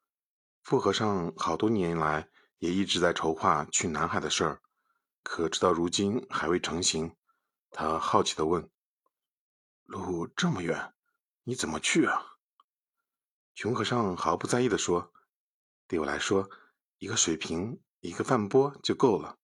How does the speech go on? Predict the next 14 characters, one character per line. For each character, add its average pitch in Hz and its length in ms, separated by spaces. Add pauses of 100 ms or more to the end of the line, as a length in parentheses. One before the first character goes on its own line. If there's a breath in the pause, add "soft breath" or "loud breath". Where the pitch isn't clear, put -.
(760)
水 85 160
瓶 92 260
可 104 160
以 98 60
讨 90 180
水 - 180
喝， 92 360 (360 loud breath)
饭 82 220
钵 95 340 (120)
可 - 120
以 92 60
讨 78 160
饭 123 220
吃， - 320